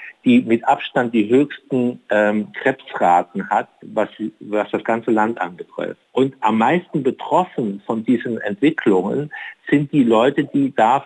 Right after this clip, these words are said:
vor Ort, äh, leben, also direkt mehr oder weniger neben diesen petrochemischen Werken.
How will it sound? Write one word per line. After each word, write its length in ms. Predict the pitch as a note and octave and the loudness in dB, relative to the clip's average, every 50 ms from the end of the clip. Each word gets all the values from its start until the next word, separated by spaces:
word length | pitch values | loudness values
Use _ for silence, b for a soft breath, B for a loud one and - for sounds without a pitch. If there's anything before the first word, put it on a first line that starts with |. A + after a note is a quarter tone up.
| - - | -2 -2
vor 240 | C3+ B2 - - - | 0 0 0 0 -2
Ort, 420 | G2 G2+ B2 C#3 D3+ E3 D#3 - - - _ _ - | 0 0 2 2 2 0 0 -2 -8 -20 _ _ -2
äh, 320 | A#2+ A#2+ A#2 A#2 A#2 A2 A2+ - - | 2 2 4 4 2 0 -2 -6 -6
leben, 640 | A#2 A2 G#2 G2+ A#2 B2+ D3+ E3 C#3+ - G2+ G2+ G2 | -4 -2 0 2 4 4 4 2 0 -2 -6 -6 -4
also 220 | F2+ F#2 F#2 A2+ | -4 -4 -4 -4
direkt 520 | G#2 - A2 G2+ G#2+ B2+ C#3 - _ _ A#2+ | -4 -2 -2 -2 0 -2 -4 -4 _ _ -4
mehr 180 | A#2 A#2 B2 | -2 -2 0
oder 220 | B2+ A#2+ B2 A2 A2+ | 0 0 0 0 0
weniger 460 | A#2 B2 C3 B2 A#2 C3+ A#2+ A2+ - B B B B B B | 0 0 0 -2 0 0 -2 -2 -4 B B B B B B
neben 560 | G2 G2+ A2 B2 C#3 D#3 - - C#3+ A#2 - | -2 0 2 4 4 2 0 -2 -6 -4 -2
diesen 380 | - A#2+ A2+ A#2+ G#2+ - - - | -2 -2 -2 -2 -4 -6 -4 -2
petrochemischen 960 | - C3+ - - - B2+ A#2 - - - A#2 B2 C3 A#2+ - - A2 G2 F2+ | -2 -2 0 0 0 0 0 2 2 2 2 2 2 0 -4 -4 -2 -2 0
Werken. 600 | F#2 E2+ E2+ F2+ G#2 - - - D#3 E3 E3+ E3+ | 2 2 2 2 0 0 -2 -4 -4 -4 -6 -8